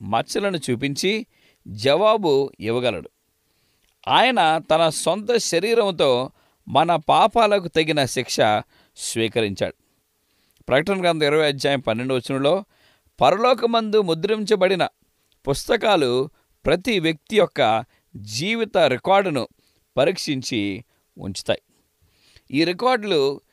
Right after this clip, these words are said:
తీర్పు సందర్భంగా ఉపయోగపడతాయని ఇక్కడ మనకి చెప్తున్నారు. మరి పరలోకంలో రికార్డ్స్ మనం చూస్తే మూడు ప్రాముఖ్యమైన గ్రంథాలు మనకున్నాయి. మొదటిది మరణ గ్రంథం,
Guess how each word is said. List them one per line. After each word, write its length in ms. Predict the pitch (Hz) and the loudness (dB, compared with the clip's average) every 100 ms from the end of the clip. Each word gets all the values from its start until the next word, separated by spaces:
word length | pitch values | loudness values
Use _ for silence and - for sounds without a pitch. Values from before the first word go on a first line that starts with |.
| _ _ _ - | _ _ _ -4
తీర్పు 380 | 226 277 202 240 | -2 -2 0 0
సందర్భంగా 760 | - 180 220 196 196 185 139 - _ _ _ - | 0 -2 -2 0 0 2 -2 -2 _ _ _ -10
ఉపయోగపడతాయని 1200 | 117 - 214 220 180 151 143 147 131 117 107 117 _ _ _ _ _ | -10 -4 0 0 2 0 0 -2 -2 -4 -6 -8 _ _ _ _ _
ఇక్కడ 220 | 110 117 | -8 -4
మనకి 640 | 113 104 101 - 92 92 101 _ - | -2 -2 -6 -6 -6 -6 -12 _ -14
చెప్తున్నారు. 420 | 90 - 90 90 _ _ _ _ _ _ _ _ | -12 -10 -12 -12 _ _ _ _ _ _ _ _
మరి 120 | 101 | -10
పరలోకంలో 840 | 107 117 147 175 175 170 170 180 240 _ _ _ _ - | -4 -2 0 0 0 0 2 0 -4 _ _ _ _ -14
రికార్డ్స్ 480 | 165 175 175 170 | -8 0 0 0
మనం 260 | 175 156 143 143 | -4 -4 -4 -6
చూస్తే 480 | 135 - 156 185 165 _ _ _ _ _ | -6 -2 -2 -2 -12 _ _ _ _ _
మూడు 260 | 147 240 277 | -2 0 0
ప్రాముఖ్యమైన 640 | 196 190 208 190 185 170 | 2 2 2 -4 -6 -6
గ్రంథాలు 400 | 147 139 151 160 | -2 -2 0 0
మనకున్నాయి. 460 | 143 127 117 120 - _ _ _ _ _ _ _ _ _ | 0 -4 -6 -8 -10 _ _ _ _ _ _ _ _ _
మొదటిది 760 | 92 123 160 156 131 110 107 113 _ _ _ - | -4 -2 0 -2 -2 -2 -4 -8 _ _ _ -16
మరణ 320 | - 95 120 | -6 -4 -2
గ్రంథం, 440 | 135 135 143 160 | 0 0 0 -4